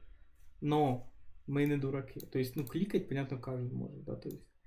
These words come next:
це от темочки є популярні, там, Hamster Combat, там, Bloom, оце все. Ну, ну, от всі це знають. Але вони всі, напоминаю, це для ком-, це для телефона, ці всі темочки. А ми ж на комп'ютері гуляємо,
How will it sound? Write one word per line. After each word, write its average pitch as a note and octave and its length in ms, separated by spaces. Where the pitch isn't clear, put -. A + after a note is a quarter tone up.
це D3+ 260
от C#3 200
темочки C3+ 460
є B2 80
популярні, B2 460
там, B2 140
Hamster C#3 540
Combat, B2+ 720
там, B2+ 200
Bloom, C#3 420
оце C3+ 200
все. D#3+ 420
Ну, C#3+ 480
ну, D3 140
от D3 120
всі - 180
це D#3 160
знають. B2 460
Але C#3+ 480
вони C#3+ 260
всі, F#3+ 520
напоминаю, C3 560
це C3 200
для C#3 160
ком-, C#3+ 360
це - 120
для C#3 140
телефона, C3 520
ці - 120
всі C#3 120
темочки. - 460
А C#3+ 100
ми D3+ 180
ж C#3+ 100
на C3+ 80
комп'ютері C#3 540
гуляємо, - 400